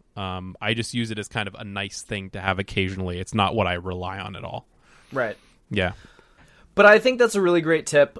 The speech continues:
Speaker 2: Uh, so we'll go ahead and wrap up this episode. So I'm Ben Lucas. If you wanna find me online, is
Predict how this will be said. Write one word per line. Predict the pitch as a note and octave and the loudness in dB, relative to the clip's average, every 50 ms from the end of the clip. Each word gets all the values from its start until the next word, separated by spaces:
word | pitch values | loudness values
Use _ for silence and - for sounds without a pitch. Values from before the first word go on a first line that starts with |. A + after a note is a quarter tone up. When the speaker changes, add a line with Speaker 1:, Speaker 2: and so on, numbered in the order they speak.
| - - | -8 -2
Speaker 2:
Uh, | D3+ C#3+ C3+ C3+ C3 B2 | 2 4 4 4 4 2
so | - - D3 | 0 0 2
we'll | D3+ D3+ D3+ D3+ D3+ D3+ | 4 6 8 8 6 6
go | C#3+ - F#3 | 6 6 6
ahead | F#3+ F#3 F3 E3+ | 6 6 6 2
and | D#3 D3+ | 2 4
wrap | D3 D3+ D#3 D3+ - | 4 4 4 4 4
up | E3 D3+ - | 2 0 2
this | - D3+ D3 - | 4 2 4 4
episode. | D3+ C#3+ C#3 - - D3 C#3+ C#3+ C#3 C3+ | 2 0 0 2 2 4 4 4 4 2
So | - - C#3+ C#3 C3+ C3 - | 2 2 4 4 4 4 2
I'm | E3+ F3+ F3+ | 2 4 6
Ben | F3+ F3 F3 | 6 6 6
Lucas. | F3+ F3 E3 F#3+ F#3 E3 - | 4 0 2 2 2 0 0
If | D#3+ C#3+ | -4 -4
you | D3+ D3+ | -2 -2
wanna | D3+ D3 | -2 -2
find | C#3+ - D3+ | -2 -2 -2
me | D3 D3 C#3+ | -2 -2 -2
online, | C#3+ C#3+ D#3 E3 E3 D#3+ D#3 | 0 0 2 2 2 2 0
is | D3+ C#3 B2 | -2 -2 -4